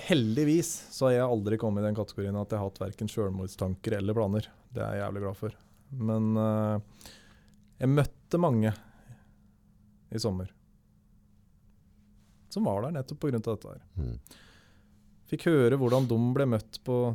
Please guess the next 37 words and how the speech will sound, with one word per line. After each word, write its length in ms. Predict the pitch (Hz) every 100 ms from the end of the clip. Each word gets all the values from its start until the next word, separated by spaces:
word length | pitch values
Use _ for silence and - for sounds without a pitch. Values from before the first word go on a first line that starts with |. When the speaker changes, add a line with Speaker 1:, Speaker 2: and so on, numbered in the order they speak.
| -
Speaker 1:
tidligere 380 | 123 107 107 110
avdelinger 360 | 101 98 101 110
med 80 | -
feilbehandlinger. 800 | 120 101 95 92 92 92 101 110 107 - -
Vet 160 | 117
du, 80 | -
det 60 | 139
er 300 | 110 98 98
jo 120 | 110 120
ikke 160 | -
et, 140 | 139 - - 120 - - - 143
det 80 | 123
er 280 | 101 95 107
ikke 100 | 127
et 80 | 196
apparat 400 | 202 - 120 123
som 80 | 143
står 220 | - 127 -
klart 180 | 110 -
til 120 | 120
å 20 |
ta 120 | 113 101
deg 100 | 98
imot. 240 | 101 - - - - - - - - - - _ - -
Og 80 | 135
nå 100 | 135 147
hauser 380 | 147 117 - 135
hele 120 | 117
Norge 200 | 123 110 117
opp 80 | 131 127
at 100 | -
det 140 | - 139
er 80 | 196
bare 100 | 202
å 40 |
søke 180 | 185 190
hjelp. 240 | 214 -